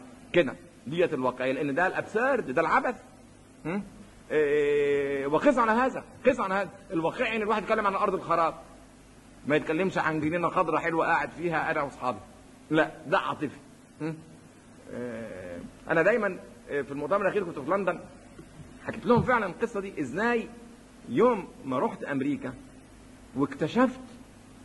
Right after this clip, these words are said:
إنه أنا لو قلت عن أحلامي السعيدة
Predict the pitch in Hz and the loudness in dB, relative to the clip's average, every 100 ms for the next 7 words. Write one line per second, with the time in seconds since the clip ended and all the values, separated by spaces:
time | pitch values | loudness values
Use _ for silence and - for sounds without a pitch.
0 | - - - - - - - - - - | -20 -20 -20 -20 -20 -20 -20 -20 -20 -8
1 | - 170 165 - 240 226 160 - - - | -4 0 0 2 2 2 -2 -10 -20 -20
2 | - - - - - - - 143 160 160 | -20 -20 -20 -20 -20 -14 0 2 4 6
3 | 240 240 165 - - - - - - - | 4 4 -4 -16 -20 -20 -20 -20 -20 -20
4 | - - - - - 151 151 160 160 214 | -20 -20 -20 -12 -4 -4 -4 -4 0 2
5 | 208 - - 156 180 165 175 | 0 -2 -2 0 0 0 -2